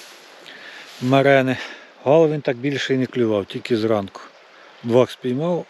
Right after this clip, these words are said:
ну, трьох, одного маленького, Назар одного. Улов класний, але якщо рахувати по покльовках, то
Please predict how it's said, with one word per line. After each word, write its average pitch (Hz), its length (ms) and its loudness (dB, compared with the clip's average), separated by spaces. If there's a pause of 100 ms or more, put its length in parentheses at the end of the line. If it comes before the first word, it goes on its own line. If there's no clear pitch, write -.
ну, 156 180 -2
трьох, 131 400 2
одного 117 260 -2
маленького, 139 540 -6 (640)
Назар 120 420 2
одного. 98 440 -6 (760)
Улов 139 340 4
класний, 175 520 -2 (100)
але 127 300 2 (140)
якщо 131 340 0
рахувати 139 460 2
по - 120 -8
покльовках, 165 600 0
то - 280 -2